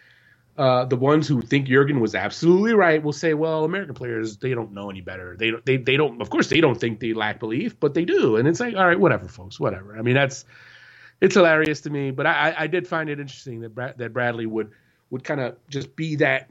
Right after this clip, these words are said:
that, that, just that forceful about the idea that there is still a stigma. There is still a stigma, and he's not alone in that. We, we've seen Jerome Desbontin, the New York Red Bulls, uh, you know, front office guy, French guy. He was the former president of A S Monaco.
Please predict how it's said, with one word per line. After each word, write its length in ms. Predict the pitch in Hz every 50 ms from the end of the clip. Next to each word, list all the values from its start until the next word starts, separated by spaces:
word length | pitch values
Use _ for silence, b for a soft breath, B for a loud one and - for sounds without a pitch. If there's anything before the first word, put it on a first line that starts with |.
| _ -
that, 240 | 147 147 143 131 131
that, 100 | 165 151
just 220 | 139 160 196 -
that 160 | 220 233 226
forceful 400 | - 214 240 240 - 247 240 220
about 240 | 185 170 185 180 175
the 80 | 196 185
idea 400 | 175 151 131 151 196 254 262 214
that 180 | 151 131 123
there 140 | - 139 135
is 240 | 135 - 147 165 165
still 260 | - - 175 175 170
a 40 | 170
stigma. 420 | 170 - 185 180 170 127 95 95 - _ _ -
There 180 | 117 120 123
is 140 | 139 151 -
still 200 | - - 170 170
a 60 | 165
stigma, 280 | - - 147 131 160 185
and 120 | 196 220
he's 200 | 214 330 349 320
not 140 | 330 320 320
alone 380 | 311 285 247 233 269 330 311 302
in 140 | 240 151
that. 260 | 113 101 90 92 107 131
We, 180 | 131 165 160
we've 220 | 139 135 139 135 -
seen 440 | - 202 202 208 208 196 185 190 B B B B B B B - 139
Jerome 460 | 117 139 147 135 143 147 180 202 202
Desbontin, 640 | 196 202 196 196 196 196 185 - 156 143 143 143 135
the 80 | 120 110
New 120 | 113 120
York 180 | 151 170 175 175
Red 180 | 165 160 156 139
Bulls, 380 | 147 143 143 143 131 - - b b b b b b _ -
uh, 380 | 123 120 120 117 120 120 131 -
you 100 | 156 131
know, 100 | 127 123
front 240 | - - 160 151 156
office 320 | 156 147 - 156 147 -
guy, 480 | - 151 143 143 143 139 135 131 135 - _ _ _ _ _
French 720 | - - - - 160 165 180 196 - - - - - - _ -
guy. 440 | 139 131 127 127 127 131 151 170 - _ _ _ _
He 140 | 127 131 127
was 180 | 123 127 120
the 80 | 120 120
former 300 | - - 139 139 147 151
president 440 | 143 - 151 147 143 156 156 151 143
of 60 | 139
A 160 | 131 135 151
S 120 | 160 - -
Monaco. 520 | 156 143 147 143 131 151 143 143 143 139